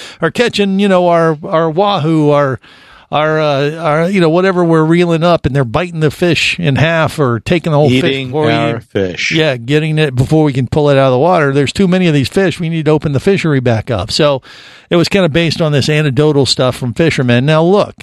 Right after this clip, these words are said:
Speaker 1: now they are, you know, they're, they are on the front line, uh, of fishing in that sense. So, you know, maybe where they're fishing, there are a lot of Goliath grouper.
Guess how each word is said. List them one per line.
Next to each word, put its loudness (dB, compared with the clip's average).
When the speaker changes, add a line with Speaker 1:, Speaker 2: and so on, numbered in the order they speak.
Speaker 1:
now 2
they 2
are, 2
you 2
know, -2
they're, 0
they -6
are 0
on -2
the 0
front -2
line, 0
uh, -2
of -6
fishing -4
in -2
that -2
sense. -4
So, 2
you -4
know, 0
maybe 0
where 2
they're 0
fishing, -2
there 2
are 0
a -4
lot -6
of -10
Goliath -4
grouper. -6